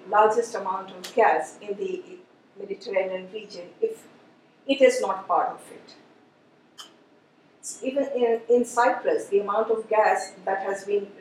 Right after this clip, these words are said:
really discovered is, um, uh, is the Aphrodite field,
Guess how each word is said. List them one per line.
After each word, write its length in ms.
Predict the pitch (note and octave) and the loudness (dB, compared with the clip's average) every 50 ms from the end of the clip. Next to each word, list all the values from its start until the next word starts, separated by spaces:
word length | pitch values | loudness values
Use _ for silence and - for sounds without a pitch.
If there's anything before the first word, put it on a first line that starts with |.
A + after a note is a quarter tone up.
| - | 2
really 380 | - A3 G#3+ G3+ G3+ F#3+ - - - - | 2 4 4 4 4 2 0 -4 -12 -16
discovered 640 | - F#3+ - - - G#3+ G#3 G#3 F#3 E3 D#3+ D#3+ D#3+ - - | -14 -14 -12 -4 0 0 2 2 2 0 0 -2 -4 -4 -4
is, 400 | - G3 F#3+ F#3 F#3 F#3 - - - - | -2 -2 -2 -4 -6 -10 -12 -16 -18 -18
um, 180 | F#3 F3+ F3+ F3+ F#3 F#3 F#3 - - - | -18 -16 -16 -16 -16 -16 -16 -18 -18 -14
uh, 260 | F3+ F3+ F3 F3 F3 F3 - | -8 -6 -4 -4 -4 -6 -6
is 160 | F#3+ F#3 F#3+ - | -6 -8 -6 -4
the 160 | G#3 G3 - A3 | -6 -2 2 2
Aphrodite 540 | A3 - - A3+ A3 G#3 F#3+ F#3+ G3 F3+ | 2 2 4 2 4 4 4 4 2 -2
field, 360 | - - - F#3 E3 D#3+ D#3+ | -8 -14 -18 -16 -16 -16 -16